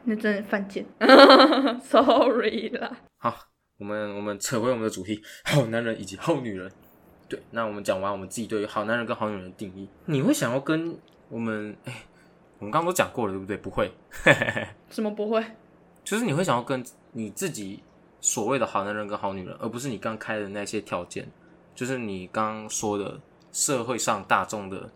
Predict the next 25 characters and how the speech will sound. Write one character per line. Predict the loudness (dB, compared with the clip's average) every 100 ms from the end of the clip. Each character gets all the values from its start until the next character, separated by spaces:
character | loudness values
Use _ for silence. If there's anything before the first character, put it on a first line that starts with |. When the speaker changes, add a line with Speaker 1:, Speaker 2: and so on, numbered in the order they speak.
| -18 -8
Speaker 2:
你 |
那 | -2
时 |
候 | 0 0
列 | -2
了 |
三 | -2 -4
点 | -6 -8
嘛： | -10
专 | -4 -4 -4
一、 | -6 -8 -8
有 | -6 -6
责 | -6
任、 | -6 -6
上 | -4 -6 -6
进。 | -10 -12 -14 -6
哎， | -2
不 |
是 | 0
啊， | -2 -4 -20 -20 0
专 | 4 4
一、 | 4
上 | 2 2 0
进 | -2 0
跟， | 0 0 -2